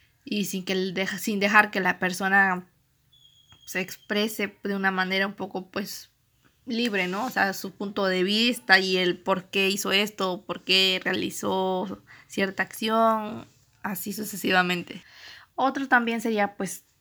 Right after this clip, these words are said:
realizar unas preguntas que nos den historia, ¿no? O sea,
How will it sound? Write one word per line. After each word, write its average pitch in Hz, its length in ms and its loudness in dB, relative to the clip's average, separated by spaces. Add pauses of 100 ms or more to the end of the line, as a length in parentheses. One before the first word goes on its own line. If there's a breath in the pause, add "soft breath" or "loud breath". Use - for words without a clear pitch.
realizar 202 760 2
unas 202 180 -4
preguntas 190 560 -2
que 185 400 -8
nos 190 220 -2
den 208 180 0
historia, 202 540 0
¿no? 202 220 0
O 254 40 -4
sea, - 180 -12